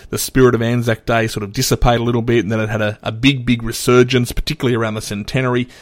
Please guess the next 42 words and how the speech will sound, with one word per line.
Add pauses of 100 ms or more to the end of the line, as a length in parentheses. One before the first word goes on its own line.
(260)
But,
um,
we,
we're
not
gonna
see
an
Anzac
March
this
year, (100)
um,
in
Penrith.
We're
not
gonna
see (320)
the
traditional
dawn
service
at
Memory
Park, (300)
um,
at
Saint
Mary's
R
S
L.
We're
not
gonna
see
any
of
that
this
year,